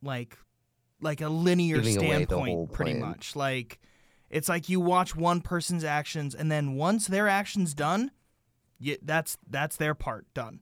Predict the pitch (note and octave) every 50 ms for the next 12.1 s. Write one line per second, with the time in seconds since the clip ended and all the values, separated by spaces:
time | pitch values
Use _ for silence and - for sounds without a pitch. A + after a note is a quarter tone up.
0 | _ _ _ _ _ _ _ - A#2+ D3 D3+ C#3+ D3+ C3+ D#3 E3+ D#3+ D3+ E3 D#3+
1 | D#3+ D3+ - D#3+ D#3 D#3 D3+ - - - - D#3 C#3+ - D3+ D3+ D3 C#3 C3+ B2
2 | - _ - B2+ B2+ - - - - E3+ E3 D#3 - - E3 D#3+ E3 D#3+ D3 -
3 | - F3 F#3 F#3 F#3+ G#3+ A3 G#3 - D#3 C#3 A#2+ A2+ A2+ A2 G#2+ A2 A#2 B2 B2+
4 | C3 C3 C3 C3 - _ - - _ _ _ - C#3+ D3 D3+ C#3+ - - E3+ F3
5 | - - - G3+ G3 G3 G3 G3+ G3+ G3 - - - G3 F#3+ - - A#3+ A#3+ A#3
6 | A3+ G3+ D#3 C3+ B2 A2+ G#2 A#2 C#3 D3+ D#3+ C#3+ - - E3+ E3+ E3 G3+ A#3 B3
7 | A#3+ G3+ G#3 F#3+ F3 F3 F3+ F3+ - - G3+ F#3 F3 D#3+ D3+ D3+ D3+ D#3 D3+ D3
8 | C3+ C3 A#2+ A2+ G#2 - - - - - - - - - - _ _ _ _ _
9 | _ _ - C#3+ D3 - - D3 - - F3 D3+ C#3+ C#3+ - - C3 B2 B2 A#2+
10 | A#2 - - G2+ D#2+ D2 D2 - - B1+ B1+ - _ _ _ _ _ - G#2 G#2+
11 | G2 E3 E3 E3 D#3+ D#3 D3 D3 D3 D3+ C#3+ C#3 C#3 B2 - - - B2 A2 G2+
12 | -